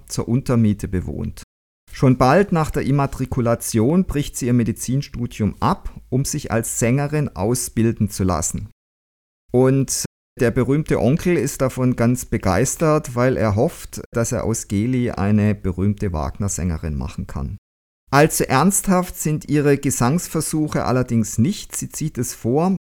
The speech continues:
Fortsetzungsromane von Zeitungen zu lesen, worüber sich Hitler manches Mal beklagt.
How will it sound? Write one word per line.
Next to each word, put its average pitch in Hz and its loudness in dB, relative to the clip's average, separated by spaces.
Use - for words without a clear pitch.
Fortsetzungsromane 143 -2
von 123 -2
Zeitungen 135 -2
zu - -6
lesen, 117 -2
worüber 123 2
sich 107 -6
Hitler - -2
manches 110 0
Mal 104 2
beklagt. - -4